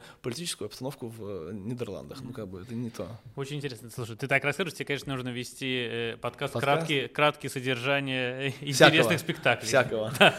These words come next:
Speaker 2: да, да.
Speaker 1: Я, я, я покажу вам потом фотки, это просто ещё сделано, это невероятно э, высокохудожественная работа. То есть чувак сделает, это,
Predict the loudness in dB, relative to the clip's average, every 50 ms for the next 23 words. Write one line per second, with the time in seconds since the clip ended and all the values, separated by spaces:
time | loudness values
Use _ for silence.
0 | 4 4 4 4 4 0 -6 -8 -10 -14 -8 -2 0 0 4 6 6 6 6 6
1 | 4 2 0 2 0 -2 0 0 0 -2 -2 -6 -8 -8 -8 -8 -8 -8 -6 -6
2 | -8 -8 -8 -6 -8 -8 -8 -8 -8 -10 -6 -4 -4 -2 -2 -2 -4 -4 -4 -4
3 | -2 0 0 -2 -2 -2 -6 -10 -12 -14 _ _ _ _ _ -18 _ -10 -10 -8
4 | -10 -10 -10 -12 -12 -10 -8 -8 -8 -8 -8 -8 -8 -8 -8 -10 -6 -2 -2 -2
5 | -2 -2 -6 -12 -16 -16 -16 -14 -14 -6 -2 -2 -2 -2 -2 -6 -6 -2 -2 -2
6 | -2 -4 -6 -6 -6